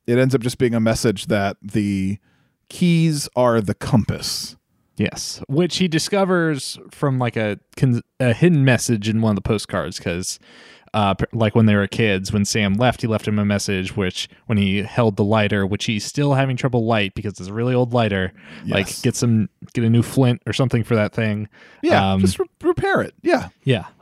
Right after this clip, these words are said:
Speaker 2: He holds a flame behind, behind the paper, and it reveals a new message through, like, invisible ink or whatever. Um,
Speaker 1: Yeah.
Speaker 2: yeah, and that's, it says, "The keys are the compass." And so
Speaker 1: But it's not
Speaker 2: he
Speaker 1: like all of the postcards led to this. It was just, like, that
Speaker 2: No, it
Speaker 1: one
Speaker 2: was just
Speaker 1: is
Speaker 2: the
Speaker 1: the
Speaker 2: one.
Speaker 1: key.
Speaker 2: Yeah.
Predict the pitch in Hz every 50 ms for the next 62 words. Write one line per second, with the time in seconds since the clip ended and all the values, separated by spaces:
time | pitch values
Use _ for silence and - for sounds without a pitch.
0 | _ - 127 127 120 123 135 143 143 120 127 120 - 147 135 127 120 117 107 104
1 | - 123 117 110 110 110 107 107 95 85 117 104 120 117 110 107 104 - 117 110
2 | 101 - 107 101 98 92 95 104 101 90 101 104 101 101 107 104 98 92 101 101
3 | 104 107 101 101 104 - - 123 113 107 - - - - 113 104 98 98 95 -
4 | 107 104 98 101 101 98 101 90 85 104 101 - 113 113 117 113 117 113 120 123
5 | - _ _ _ - - - - _ _ - - 104 98 95 92 92 92 90 90
6 | 90 98 - - - _ _ - - - 110 101 78 90 98 95 92 92 - -
7 | 104 101 - - 92 90 92 - - - - _ _ _ - 113 - - - 101
8 | 95 95 95 101 104 98 92 95 - 95 - - - - - - - - - 110
9 | 208 202 - 165 165 208 196 - 190 202 208 202 190 - - - _ - 127 131
10 | 143 143 143 131 117 131 127 - 135 127 127 - - 135 120 113 107 110 107 113
11 | 113 113 117 - 107 90 - 85 85 - - 120 90 98 127 127 - 139 123 -
12 | 135 123 117 110 104 - 113 117 120 98 95 - - 117 101 - 113 113 - 123
13 | 107 104 95 123 110 101 95 110 117 95 -